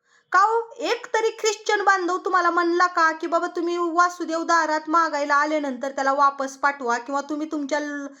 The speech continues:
लेकरांना वासुदेवाचं महत्त्व सांगू नका? त्यांनी सांगितलं का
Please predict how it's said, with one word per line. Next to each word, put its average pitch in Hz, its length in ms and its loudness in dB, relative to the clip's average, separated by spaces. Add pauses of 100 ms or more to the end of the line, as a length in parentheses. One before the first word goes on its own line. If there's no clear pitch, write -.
(280)
लेकरांना 285 480 -2
वासुदेवाचं 294 640 0
महत्त्व 277 380 -4
सांगू 277 360 -4
नका? 277 280 -2 (420)
त्यांनी 403 240 -2
सांगितलं 415 440 0
का 539 120 0